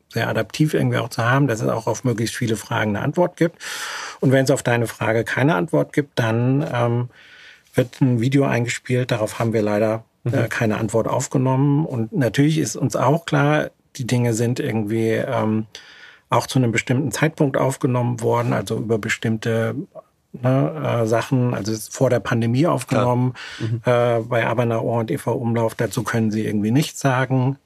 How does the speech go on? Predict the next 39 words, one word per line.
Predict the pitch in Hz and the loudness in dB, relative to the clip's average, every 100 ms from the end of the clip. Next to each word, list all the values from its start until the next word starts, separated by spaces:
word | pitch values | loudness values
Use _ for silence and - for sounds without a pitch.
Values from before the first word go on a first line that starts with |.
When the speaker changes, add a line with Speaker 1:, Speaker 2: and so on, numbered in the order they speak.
| _ | _
Speaker 1:
Ähm, | 113 113 110 | 0 0 0
aber | - 113 113 | 0 2 2
es, | 107 - | 0 -4
das | - 139 120 - | -10 -2 -2 0
macht | 117 - | -2 0
man | 139 120 | 0 0
auch | 101 | -2
deutlich. | - 104 - 113 117 | 0 2 2 0 0
Also | 104 | 0
deshalb | 113 123 104 | 2 0 0
sagen | 107 120 120 | 2 2 0
wir | 110 | 0
auch, | 110 - - - - - - - - | -2 -4 -14 -18 -16 -16 -18 -14 -4
wir, | 113 101 98 - _ - - | -4 -4 -8 -16 _ -20 -4
wir | 127 107 | -2 2
wollen | 113 120 135 | 4 4 2
die | 113 | 0
Dinge | 120 123 123 | 0 0 -2
auch | - | -2
immer | 120 110 | -2 0
gerne | 110 110 120 | 0 0 0
in | 117 110 | 0 0
einem | 107 | -2
pädagogischen | - 120 104 120 127 127 117 113 | 0 0 2 0 0 0 0 0
Speaker 2:
Mhm. | 104 | 2
Speaker 1:
Konzept | 143 143 139 - | 0 2 0 0
irgendwie | 123 110 | 0 0
eingebettet | - 139 160 117 110 135 - | 0 2 2 2 0 -2 -2
Speaker 2:
Mhm. | |
Speaker 1:
haben. | 127 117 123 123 123 135 156 151 127 | 0 2 2 0 0 -2 -6 -6 -4
Wir | 104 | 0
wollen | 117 117 | 0 0
auch | 113 | -2
hinterher | - 127 127 117 | -2 0 0 0
mit | 110 104 | 0 0
den | 110 110 160 | -2 -2 -2
Leuten | 113 110 107 117 | 2 2 0 -2
wieder | 117 113 | -2 0
darüber | 110 117 113 110 | -2 0 0 -2